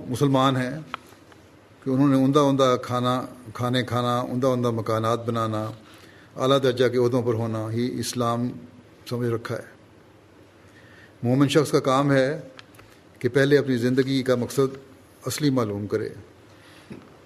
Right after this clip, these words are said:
اور پھر اس کے مطابق کام کرے۔ اللہ تعالیٰ فرماتا ہے، "قُل مَا یعبأ بکم ربی لولا دعاؤکم۔"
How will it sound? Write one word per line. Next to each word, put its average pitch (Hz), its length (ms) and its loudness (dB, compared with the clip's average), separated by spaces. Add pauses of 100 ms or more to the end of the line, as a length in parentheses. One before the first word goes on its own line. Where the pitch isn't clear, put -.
(1500)
اور 107 140 -6
پھر 156 200 4
اس 165 120 4
کے 175 100 2
مطابق 135 320 2
کام 95 180 -2
کرے۔ - 180 -10 (1600)
اللہ 127 160 2
تعالیٰ 139 300 4
فرماتا 139 500 4
ہے، 123 120 0 (1160)
"قُل 135 400 4 (480)
مَا 123 180 2
یعبأ 139 640 4
بکم 120 400 -2 (560)
ربی 123 260 2
لولا 120 680 4
دعاؤکم۔" 104 540 0